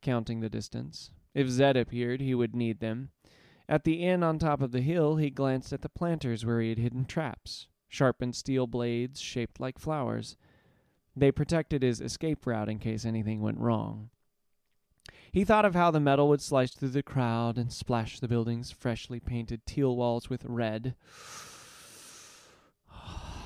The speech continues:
It was tempting. He was pushing through the crowd when he heard the village elder speaking to Shen. "Why would the demon attack her and the councilmen?"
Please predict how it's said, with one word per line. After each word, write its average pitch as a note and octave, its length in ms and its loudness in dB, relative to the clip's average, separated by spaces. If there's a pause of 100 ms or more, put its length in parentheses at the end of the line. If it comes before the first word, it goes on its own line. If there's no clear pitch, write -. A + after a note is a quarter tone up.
(580)
It G#2 80 0
was G2+ 220 2
tempting. F#2 800 0 (1300)
He D#3 200 4
was E3+ 160 4
pushing G#3+ 400 4
through D3+ 140 6
the C3+ 60 8
crowd A#2 480 4
when B2 140 0
he B2+ 80 0
heard C#3+ 400 2
the C3+ 80 0
village C3+ 380 4
elder A#2 440 0
speaking A2+ 600 -2
to A#2 100 -8
Shen. A2 500 -6 (720)
"Why E2 300 -4
would B3+ 220 -4
the D3+ 240 4
demon D#3 520 -4
attack - 440 -4
her G#3 280 0
and A#3 120 -4
the G3 40 -2
councilmen?" C3 880 -6